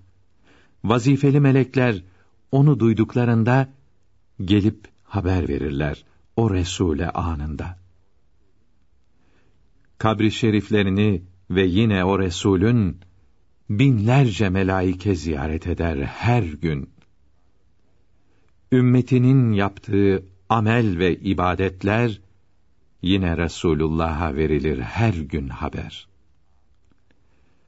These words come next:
Bunları yapanları işledikleri saat,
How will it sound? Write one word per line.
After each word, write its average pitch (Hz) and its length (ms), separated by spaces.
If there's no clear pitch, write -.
Bunları 107 480
yapanları 95 800
işledikleri 101 800
saat, 104 640